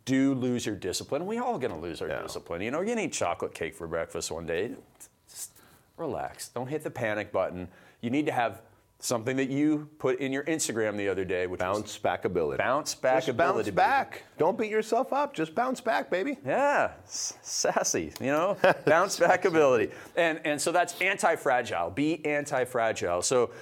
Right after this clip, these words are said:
Speaker 1: when you get stressed, you know, when stress is applied to things, a lot of things break, but some things become stronger under stress, like your bones.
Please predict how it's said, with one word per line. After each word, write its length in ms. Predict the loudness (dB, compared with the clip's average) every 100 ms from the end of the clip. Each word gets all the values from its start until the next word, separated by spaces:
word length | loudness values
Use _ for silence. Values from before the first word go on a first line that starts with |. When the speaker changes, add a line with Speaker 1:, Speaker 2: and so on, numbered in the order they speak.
| -8
Speaker 1:
when 280 | -2 0 0
you 160 | 0 0
get 240 | 2 0
stressed, 800 | -2 -4 2 2 2 -4 -8 -12 _
you 60 | -4
know, 80 | -2
when 120 | -2
stress 420 | -2 2 2 0
is 80 | -2
applied 460 | -4 2 2 2 0
to 40 |
things, 480 | -4 -4 -2 -4 -6 -10 -4
a 60 | 2
lot 200 | 4 2
of 60 | 0
things 280 | -6 -4
break, 540 | -4 2 2 0 -6 -20 _ _ -4
but 100 | 0
some 320 | 2 2 2
things 260 | -2 -2 -4
become 320 | -4 -4 0
stronger 880 | 0 -2 -2 2 2 2 2 0 0
under 280 | 0 -2
stress, 420 | -2 -2 -2 -2 -2
like 160 | 0
your 100 | -2
bones. 500 | 0 0 -2 -8 -14